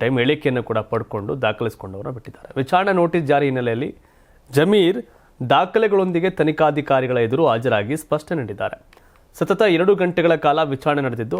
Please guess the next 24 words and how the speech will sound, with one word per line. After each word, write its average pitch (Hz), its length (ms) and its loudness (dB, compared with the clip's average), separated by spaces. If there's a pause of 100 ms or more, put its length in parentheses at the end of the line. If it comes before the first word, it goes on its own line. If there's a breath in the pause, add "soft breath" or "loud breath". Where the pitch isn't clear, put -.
ಅವರ 120 120 2 (140)
ಆಸ್ತಿ 220 280 -4 (100)
ಮತ್ತು 127 240 -4
ಹಣಕಾಸು 151 540 0 (100)
ವ್ಯವಹಾರಗಳ 127 560 2 (100)
ಬಗ್ಗೆ 104 240 2 (580 soft breath)
ಪೂರಕ 220 340 4 (160)
ಮಾಹಿತಿ 117 360 -2
ಪಡೆದುಕೊಳ್ಳಲಾಗಿದೆ. 117 720 -2 (680 soft breath)
ಲೋಕಾಯುಕ್ತ 220 520 2
ಅಧಿಕಾರಿಗಳು 180 540 2 (100)
ಹಲವು 156 240 4 (100)
ಪ್ರಶ್ನೆಗಳ 160 440 0 (100)
ಮೂಲಕ 143 300 -2 (160)
ಜಮೀರ್ 156 360 0
ಖಾನ್, 127 240 2 (120)
ಜಮೀರ್ 151 220 2
ಅಹಮದ್ 143 260 -4
ಖಾನ್ 123 180 0
ಅವರನ್ನ 104 300 -2 (720 soft breath)
ವಿಚಾರಣೆ 190 360 0
ನಡೆಸಿದ್ದು, 120 400 -6 (320)
ತಮಗೆ 123 260 0 (200)
ಅಗತ್ಯವಿದ್ದಾಗ 147 720 0